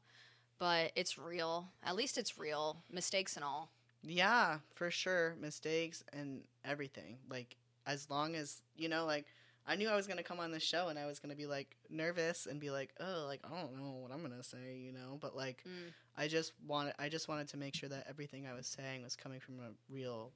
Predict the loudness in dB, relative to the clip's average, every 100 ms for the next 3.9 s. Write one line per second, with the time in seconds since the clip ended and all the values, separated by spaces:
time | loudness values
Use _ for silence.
0 | _ -8 -8 -6 -10 -12 -10 -8 -6 -8
1 | -12 -14 -12 -12 -10 -10 -12 _ _ -8
2 | -4 -4 -4 -6 -6 -6 -6 -8 -10 -20
3 | -20 -20 _ 6 6 6 2 -2 -6